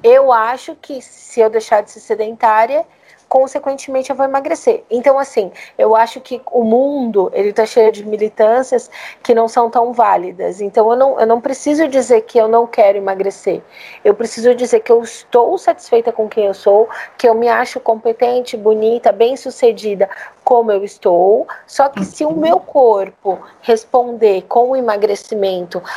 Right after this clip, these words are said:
Speaker 1: a uma melhora de, de vida, por exemplo, agregar atividade física, isso é positivo. Então, tipo,
Speaker 2: Sim.
Speaker 1: o meu objetivo não é o emagrecer, mas é o trazer atividade física pra mim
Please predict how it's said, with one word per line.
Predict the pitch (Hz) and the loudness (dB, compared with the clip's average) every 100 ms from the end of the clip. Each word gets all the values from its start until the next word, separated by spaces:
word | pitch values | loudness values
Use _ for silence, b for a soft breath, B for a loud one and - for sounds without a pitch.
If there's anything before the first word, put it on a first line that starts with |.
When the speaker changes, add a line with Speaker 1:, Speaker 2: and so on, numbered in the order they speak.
| B | B
Speaker 1:
a | 196 | 0
uma | 208 220 | 0 0
melhora | 220 208 202 202 240 294 294 | 0 0 4 4 6 4 0
de, | - - 220 | -4 -20 -18
de | 196 208 | -10 -8
vida, | 185 220 254 214 175 - | -4 -2 0 0 0 0
por | 196 | -4
exemplo, | 180 180 185 185 190 - B B B - - - | -2 -2 -2 -2 -4 -6 B B B -16 -12 -4
agregar | 220 208 214 196 196 202 | -2 2 2 2 2 2
atividade | 202 196 196 180 180 - | -2 -10 0 0 0 -8
física, | 233 262 269 - 214 - 175 - B B - | -4 -4 -4 -6 -8 -2 -2 -2 B B -8
isso | 214 262 247 | -4 0 4
é | 233 226 | 4 4
positivo. | 262 240 269 - 320 262 175 180 180 | 2 -2 -4 -8 -6 -4 -6 -8 -6
Então, | 190 220 | -2 0
tipo, | 220 - 214 | -2 -2 0
Speaker 2:
Sim. | 202 202 - | -2 -6 -2
Speaker 1:
o | |
meu | 214 240 | 4 4
objetivo | 262 247 240 240 - 247 262 | 4 0 -4 -2 0 0 2
não | 226 220 | 4 4
é | 214 | 4
o | 226 | 4
emagrecer, | 247 247 233 269 - 311 269 185 | 0 -2 -2 -6 -2 2 2 2
mas | 180 180 180 190 | -4 -6 -2 2
é | 180 | 2
o | 180 208 240 247 B B _ | 2 2 2 0 B B _
trazer | 254 220 202 196 196 | 2 2 2 -2 0
atividade | 220 233 233 226 233 | 0 -2 0 2 0
física | - 247 - 269 | -4 -12 -8 -4
pra | 277 | -2
mim | 285 196 | -2 -6